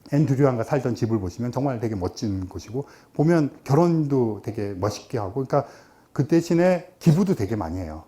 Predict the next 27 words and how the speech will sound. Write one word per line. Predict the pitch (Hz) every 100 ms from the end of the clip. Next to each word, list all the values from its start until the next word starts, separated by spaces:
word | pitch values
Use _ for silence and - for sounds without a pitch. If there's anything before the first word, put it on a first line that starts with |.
| _
그래서 | - 107 - -
죽었을 | - 151 190 185 151 -
때 | - 175 117 - - _ _ -
그 | 117 104 101
기-, | - 147 -
이렇게 | 113 120
들어-, | - 139 123
돈이 | 131 139
들어오잖아요. | 127 101 92 123 -
두 | - 156
군데다 | 196 175 135 120
기부를 | - 98 95 117
합니다. | 107 80 80 87 _ _
하나는 | - 175 165 165 160 156 - _ -
고-, | 127 120 117 117 - _ _
그 | - 107 101 101 98 98
코넬 | - 196 190
대학교에 | 160 - 131
있는 | 113
이타카 | 101 - 139 - 110 95 95
거기에 | 104 98 107 156 143
사이언스 | - 190 185 127
뮤지엄이 | 117 117 127
있는데 | 101 87 95
거기로 | 107 110 110
가고, | 101 87 -
하나는 | - 170 147 185